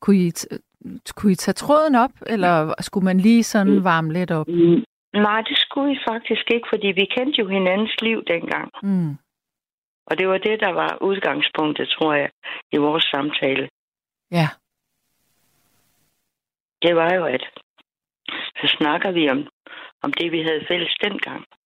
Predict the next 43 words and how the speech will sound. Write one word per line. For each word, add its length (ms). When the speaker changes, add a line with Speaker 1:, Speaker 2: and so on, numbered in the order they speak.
Speaker 1:
Og, 80
men, 240
men 460
nu 240
siger 220
du, 120
at 80
du 120
blev 140
ringet 380
op 120
to, 340
af 100
to 200
omgange. 560
Var 120
det 120
sådan, 340
at 180
de 100
to 320
havde 300
talt 440
sammen 560
også 520
om 180
Speaker 2:
Nej, 200
nej, 160
de, 160
de 60
kender 320
ikke 160
hinanden. 440
Speaker 1:
Nå, 100
okay, 200
så 120
det 100
var 60
simpelthen 380
uafhængigt 640
af 80
hinanden? 560
Speaker 2:
Ja, 200